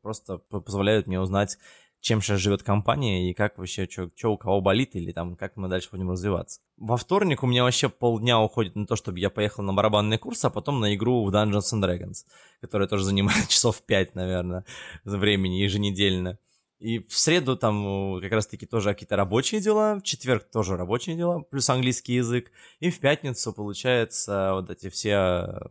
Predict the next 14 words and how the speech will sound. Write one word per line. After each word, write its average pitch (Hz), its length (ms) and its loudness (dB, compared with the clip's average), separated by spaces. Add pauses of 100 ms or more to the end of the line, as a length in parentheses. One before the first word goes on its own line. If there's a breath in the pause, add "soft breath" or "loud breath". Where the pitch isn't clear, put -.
(540)
лайтовые 107 540 2
дела 101 320 4
для 90 600 0
команды, 92 460 -2
когда 87 200 -8
мы 87 120 -6
там 87 140 -8
радио 135 320 2
проводим 110 500 0
или 87 100 -6
что-то - 200 -10
ещё, 120 180 -6
какие-то - 280 -10
эфиры, 127 360 -2